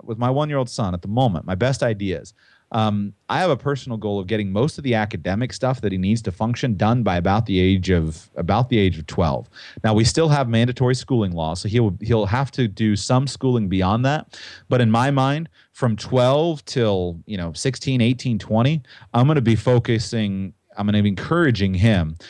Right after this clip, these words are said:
to focus primarily on building businesses,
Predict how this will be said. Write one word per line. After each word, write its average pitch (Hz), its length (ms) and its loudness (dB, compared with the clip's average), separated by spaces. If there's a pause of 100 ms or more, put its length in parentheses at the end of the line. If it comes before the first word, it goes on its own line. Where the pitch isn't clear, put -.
(200)
to - 100 2
focus 120 440 2
primarily 110 960 0 (260)
on 110 300 0
building 113 400 2
businesses, 95 720 -4